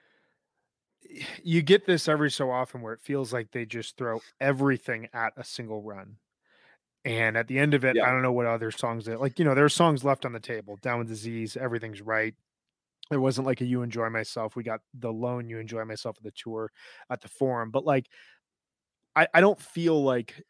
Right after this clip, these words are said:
Speaker 1: had they had another show or had they tried to play other songs, like, it would have, not, not, not that it wouldn't have made a difference, but they threw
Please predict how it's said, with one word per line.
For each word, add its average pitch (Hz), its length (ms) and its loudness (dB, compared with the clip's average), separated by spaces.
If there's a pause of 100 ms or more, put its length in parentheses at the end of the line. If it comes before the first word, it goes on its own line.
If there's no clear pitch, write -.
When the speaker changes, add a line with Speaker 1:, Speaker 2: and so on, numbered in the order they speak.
Speaker 1:
had 131 220 -2
they 131 80 -2
had 131 220 -2
another 123 340 -4
show 110 420 -2
or 107 180 -8
had 107 100 -8
they 107 100 -6
tried 117 240 -2
to 113 40 -12
play 117 280 -4
other 110 220 -4
songs, 107 460 -6
like, 101 200 -12
it 117 60 -10
would 113 120 -4
have, 107 180 -6 (680)
not, 165 160 -2
not, 180 200 4
not 185 180 4
that 185 100 0
it 147 80 4
wouldn't 143 180 4
have 131 60 -4
made 127 160 -2
a 107 60 -8
difference, 127 380 -2
but - 120 -20
they 131 100 -4
threw 131 220 -6